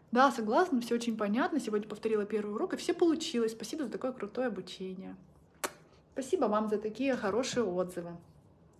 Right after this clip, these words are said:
Так, хорошо. А, вот моей коже, видите, у меня здесь немножко есть рельеф.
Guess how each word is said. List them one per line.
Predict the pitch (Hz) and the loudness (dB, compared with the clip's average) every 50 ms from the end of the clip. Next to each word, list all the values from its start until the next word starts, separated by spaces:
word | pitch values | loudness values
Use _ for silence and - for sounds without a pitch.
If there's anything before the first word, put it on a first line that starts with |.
| - - - - | -20 -14 0 2
Так, | 240 226 202 - - | 2 2 2 0 0
хорошо. | - 294 392 370 - - - 220 190 175 - - - - - - - - - - - - - - | 2 4 4 4 4 2 0 0 0 0 -4 -10 -16 -16 -16 -16 -16 -16 -14 -16 -16 -16 -8 -2
А, | - 208 208 208 202 202 | 0 2 4 4 4 6
вот | 208 240 247 240 - - - - - | 8 10 10 8 6 2 -4 2 6
моей | 240 240 262 262 277 302 294 | 8 8 8 8 6 4 2
коже, | 294 - 302 359 466 508 415 320 240 185 190 - | 2 4 6 8 8 8 8 6 4 2 2 0
видите, | 233 330 339 339 - - 214 | 0 0 0 0 0 0 2
у | |
меня | 208 214 269 359 381 | 4 6 6 6 6
здесь | 285 294 294 - | 4 2 4 4
немножко | 262 233 262 247 - - 240 | 6 6 6 4 2 0 0
есть | 220 247 233 - - | 0 0 -2 -2 -2
рельеф. | 247 254 240 233 226 190 170 165 | 0 2 2 2 2 0 0 -2